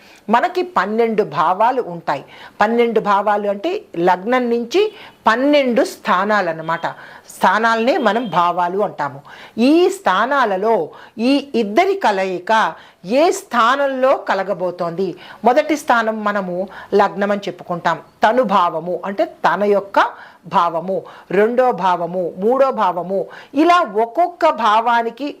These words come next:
ఒక్కొక్కళ్ళు, నాలుగో భావమేమో మాతృభావము, మూడో భావము భ్రాతృ అంటే అన్నదమ్ములు కానీ అక్క చెల్లెళ్ళు కానీ, ఇలాగా ఏడో భాగము కళత్రము అంటే భార్య కానీ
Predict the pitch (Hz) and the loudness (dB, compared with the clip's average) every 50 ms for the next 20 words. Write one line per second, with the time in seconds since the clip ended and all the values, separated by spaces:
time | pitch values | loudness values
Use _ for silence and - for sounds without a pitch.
0 | _ - 226 254 247 - - 349 349 349 349 - - 214 196 190 202 220 220 175 | _ 0 0 0 0 0 0 0 0 0 -2 -2 -2 0 0 0 0 -2 -2 -2
1 | - - - - - - - 202 214 208 226 233 220 220 240 233 190 196 202 190 | -4 -8 -16 -20 -16 -6 -2 0 2 4 2 2 2 2 0 0 0 0 0 0
2 | 190 202 190 190 190 185 190 202 202 190 185 170 - 180 175 170 190 190 - 208 | 0 -2 -2 -4 -4 -2 -2 0 0 0 -2 -2 -2 -2 0 0 0 0 -2 -2
3 | 202 170 175 175 160 165 160 175 190 175 - - - - _ - 220 240 262 254 | -2 0 0 0 0 0 -2 -2 -4 -4 -6 -8 -16 -14 _ 0 2 2 4 4
4 | 254 226 196 196 185 180 185 175 196 202 196 170 - - _ _ 160 160 160 175 | 2 2 0 0 -2 -2 -2 -4 -4 -4 -4 -4 -6 -10 _ _ -12 -4 0 2
5 | 196 202 233 240 - - 247 214 - - - - - - - 202 214 240 - - | 4 4 2 2 0 -2 -2 -2 -2 -4 -8 -14 -20 -10 -6 -2 0 0 0 0
6 | 170 160 160 180 190 208 220 208 220 214 247 370 415 - - _ 240 233 240 - | -2 -2 -2 0 2 2 2 4 2 2 2 0 -6 -10 -4 _ -2 0 0 -2
7 | 254 262 - 208 202 190 180 170 175 165 156 160 165 160 - - - - - - | -2 -2 -2 -2 -2 -2 -2 -2 -4 -4 -6 -6 -8 -12 -14 -18 -20 -20 -20 -4
8 | - 285 311 339 339 311 277 285 247 - 196 208 208 208 220 240 247 247 226 196 | 0 2 4 4 4 4 2 -2 -2 -4 -6 -4 0 2 2 4 2 2 0 0
9 | 214 196 185 196 190 202 214 185 - - - - _ _ - - 247 254 247 247 | 0 0 0 -2 -2 -2 -2 -4 -4 -8 -14 -20 _ _ 2 2 2 2 2 0
10 | - 214 185 180 170 156 175 202 165 143 160 170 185 202 196 - 220 262 370 453 | -2 -2 -2 -2 -4 -4 -4 -6 -4 -2 -2 -2 -2 -2 -2 -2 -2 -2 -2 -6